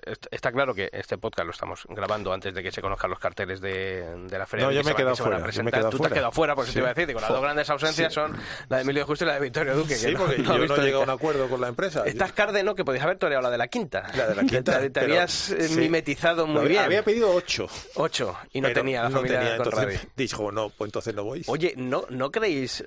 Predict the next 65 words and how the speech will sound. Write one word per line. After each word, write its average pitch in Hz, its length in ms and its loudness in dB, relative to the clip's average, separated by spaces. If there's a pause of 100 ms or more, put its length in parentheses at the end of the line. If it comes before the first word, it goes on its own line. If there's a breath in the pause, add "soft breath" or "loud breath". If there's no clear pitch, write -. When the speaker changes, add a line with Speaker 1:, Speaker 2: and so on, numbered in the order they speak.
(100)
Speaker 1:
Pablo, 143 240 0
Victorio? - 480 -4
Eh, 107 640 -2
Speaker 2:
Sí. 98 100 -6
Speaker 1:
porque 98 140 -2
esto 123 160 -2
no 113 80 -6
lo 107 40 -2
voy 101 100 -2
a, 98 180 -4
estos 107 180 -6
dos 113 140 -6
señores 110 260 -8
tan, 117 140 -4
que 110 80 -12
son 117 160 -8
tan 101 180 -4
buenas 127 220 0
personas, 117 340 -2
no 113 80 -6
lo 110 60 -2
voy 110 80 0
a 104 40 -2
poner 135 200 2
en 131 80 2
el 131 100 0
Speaker 2:
<laughs> - 0 -
Speaker 1:
compromiso 120 560 -2 (320 loud breath)
de, 120 240 -2
pero 135 300 0
¿no 135 260 -2
creéis 208 300 0
que 147 160 2
hay 143 240 0
una 143 180 -2
especie, 135 540 -2
a 117 100 0
mí 160 120 0
tengo 202 240 2
la 147 80 0
sensación, 131 540 -2
¿eh? 139 60 -2
Yo 143 120 0
lo 160 60 2
hablo 131 140 2
con 113 100 -4
mis 110 100 -6
amigos, 120 280 -2
de 113 80 -4
una 139 120 -2
especie 160 260 -2
de 117 220 2
acoso 120 340 -4
y 147 60 -2
derribo 117 420 -2
ahora 113 320 0
que 120 80 -2
la 110 80 -2
empresa 107 320 -6
Pajés - 260 -4
parece 104 440 -6
que 101 60 -4
está 113 320 -4
en 107 140 -8
retirada 107 640 -4